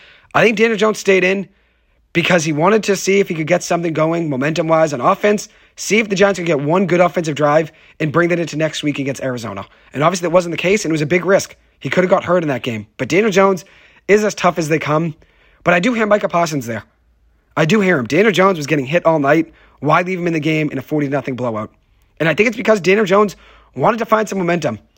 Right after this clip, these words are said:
But there is a big risk in doing that, where he could have ended the season with an injury.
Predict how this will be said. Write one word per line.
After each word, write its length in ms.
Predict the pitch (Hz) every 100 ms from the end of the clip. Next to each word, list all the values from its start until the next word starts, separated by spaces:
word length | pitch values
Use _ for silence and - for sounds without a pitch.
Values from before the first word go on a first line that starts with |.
| _ _ _ -
But 120 | 147
there 120 | 180
is 100 | 240
a 60 | 208
big 220 | 220 175
risk 280 | 180 190 170 - 156
in 120 | 160
doing 280 | 165 165 123
that, 180 | 107 _ _ _ _ _ -
where 100 | 160
he 40 |
could 140 | 180 196
have 80 |
ended 180 | 196 196
the 60 | 180
season 320 | - 185 165
with 100 | 156
an 60 | 156
injury. 360 | 143 120 117